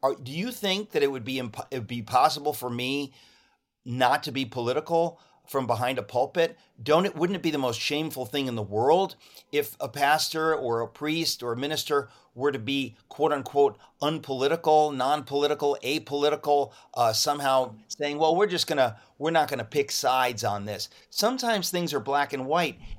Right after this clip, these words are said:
and, and this preposterous idea that we've gotta stay in our little theological lane, that is the voice of the devil. That is not the, th-, that's not what the scripture says.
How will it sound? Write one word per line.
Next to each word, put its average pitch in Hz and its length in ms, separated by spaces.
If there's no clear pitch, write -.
and, 151 260
and 151 320
this 139 240
preposterous 190 800
idea 165 280
that 135 100
we've 135 140
gotta 127 180
stay 151 280
in 156 80
our 127 120
little 156 220
theological 131 800
lane, 127 380
that 190 220
is 254 140
the 185 80
voice 165 300
of 135 120
the 117 80
devil. 110 500
That 143 140
is 185 160
not 156 320
the, 113 300
th-, 104 280
that's 123 280
not 160 180
what 170 100
the 139 80
scripture 160 460
says. 127 480